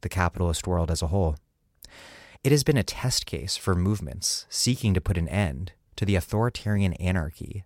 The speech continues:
of neoliberal capitalism. The Greek resistance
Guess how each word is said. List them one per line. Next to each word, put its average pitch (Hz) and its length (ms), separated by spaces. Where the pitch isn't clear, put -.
of 90 120
neoliberal 87 520
capitalism. - 840
The 120 80
Greek 123 340
resistance 95 720